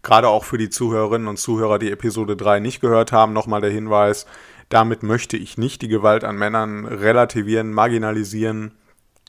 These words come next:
sondern möchte gezielt das Problem der Gewalt an Frauen einfach in den Vordergrund stellen als systemisches Problem, was einfach auch quantitativ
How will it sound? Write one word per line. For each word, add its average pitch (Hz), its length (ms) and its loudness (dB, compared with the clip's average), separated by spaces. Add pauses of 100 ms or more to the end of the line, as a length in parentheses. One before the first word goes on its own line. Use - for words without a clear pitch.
sondern 104 600 -2
möchte 107 480 -4
gezielt 127 500 -4
das 117 180 2
Problem 110 380 -2
der 104 140 -2
Gewalt 98 320 0
an 98 120 -10
Frauen 202 380 0 (540)
einfach 92 480 -4 (300)
in 104 120 -6
den 101 80 -2
Vordergrund 110 500 2
stellen 110 260 -2
als - 160 -10
systemisches 110 540 -6
Problem, 104 540 -2 (420)
was 104 220 0
einfach 110 380 -6
auch - 180 -4
quantitativ 123 1080 -2